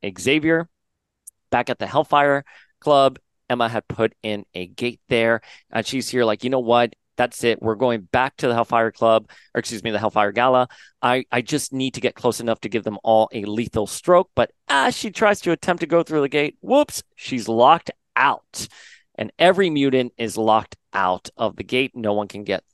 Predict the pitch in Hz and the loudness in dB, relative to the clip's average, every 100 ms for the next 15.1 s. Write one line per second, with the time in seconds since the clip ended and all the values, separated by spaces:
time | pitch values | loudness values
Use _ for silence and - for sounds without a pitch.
0 | - 123 131 131 147 _ - - _ _ | -4 2 4 2 -2 _ -20 -20 _ _
1 | _ _ - 120 113 110 110 - 117 117 | _ _ -4 -2 0 -2 -4 -10 -8 -4
2 | 120 127 135 123 117 117 120 - 104 - | -4 -2 0 0 0 2 2 0 -6 -2
3 | 123 127 - 117 117 - - 120 113 110 | -2 -2 -4 -4 -4 -10 -10 -6 -4 -4
4 | 101 98 - 120 127 - 120 117 110 104 | -8 -6 0 2 2 -2 -4 -4 -6 -10
5 | 101 - 104 - 107 135 135 127 113 104 | -4 -2 -2 -2 -8 -6 -6 -4 -6 -6
6 | 101 101 101 151 165 165 - 110 98 104 | -6 -6 -2 -2 -2 -10 -8 -4 -2 -4
7 | - 113 113 107 - 95 - - 160 180 | -2 -2 -2 -6 -12 -14 -10 -2 -2 -2
8 | - - 117 110 101 107 98 107 - 95 | -10 -8 -6 -6 -6 -6 -4 -4 -6 -12
9 | - 170 185 185 190 _ - _ _ - | -4 2 2 2 -4 _ -20 _ _ -10
10 | 104 - 127 139 - - 123 123 107 107 | -10 -4 -2 -2 -6 -6 -4 -4 -4 -4
11 | 113 92 - 110 131 127 - 120 117 - | -6 -6 -4 -2 -2 -4 -2 0 0 -2
12 | - - - 101 101 107 104 104 - 107 | -10 -12 -10 -10 -6 -6 -6 -10 -8 -10
13 | 98 110 101 - - 123 117 110 - - | -6 -6 -6 -6 0 2 2 -2 -6 -14
14 | - 98 92 117 117 - - - 165 202 | -12 -12 -6 -4 -4 -6 -14 -10 -6 -6